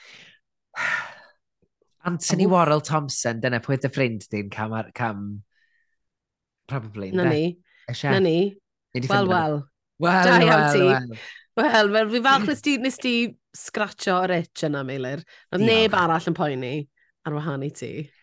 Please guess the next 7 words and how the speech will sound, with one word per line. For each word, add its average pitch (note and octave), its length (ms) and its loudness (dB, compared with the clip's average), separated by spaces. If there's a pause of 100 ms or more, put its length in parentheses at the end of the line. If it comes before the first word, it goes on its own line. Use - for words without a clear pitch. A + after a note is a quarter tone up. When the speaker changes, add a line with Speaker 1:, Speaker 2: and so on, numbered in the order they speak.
(120)
Speaker 1:
Fydd C#3+ 100 -2
'na D3 100 4
rywun E3 300 4
adre D3+ 480 0 (420)
<clears throat> A3 1400 -10
Speaker 2:
Yn F#3+ 80 -4
gweiddi. A#3+ 880 4